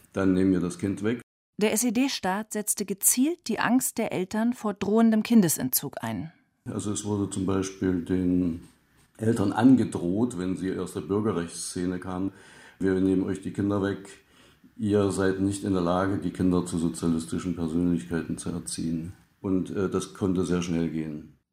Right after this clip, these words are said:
Speaker 2: Das Familiengesetzbuch der D D R schrieb vor, dass Eltern ihre Kinder zu aktiven Erbauern des Sozialismus zu erziehen hatten,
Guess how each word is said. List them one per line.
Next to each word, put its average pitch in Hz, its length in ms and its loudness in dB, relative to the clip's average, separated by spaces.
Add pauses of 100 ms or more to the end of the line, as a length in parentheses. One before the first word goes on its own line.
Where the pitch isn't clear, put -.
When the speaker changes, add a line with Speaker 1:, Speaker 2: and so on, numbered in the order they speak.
(160)
Speaker 2:
Das 208 240 -2
Familiengesetzbuch 233 1120 2
der 190 160 -2
D 190 100 2
D 180 140 -2
R 170 240 -2
schrieb - 280 -6
vor, 196 420 -8 (440)
dass - 220 0
Eltern 247 560 4
ihre 196 240 -2
Kinder 226 400 2
zu - 400 -2
aktiven 208 680 -2
Erbauern 185 680 2
des - 160 -8
Sozialismus 185 680 -2
zu - 160 -4
erziehen 147 480 -4
hatten, 147 340 -10